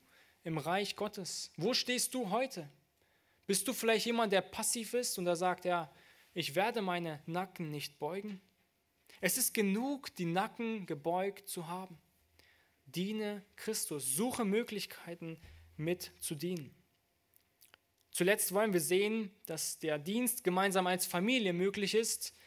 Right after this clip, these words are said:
und wir sehen Dienst mit Eifer.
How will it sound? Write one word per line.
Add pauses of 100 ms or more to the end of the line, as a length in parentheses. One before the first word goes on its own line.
(380)
und
wir
sehen (240)
Dienst
mit
Eifer.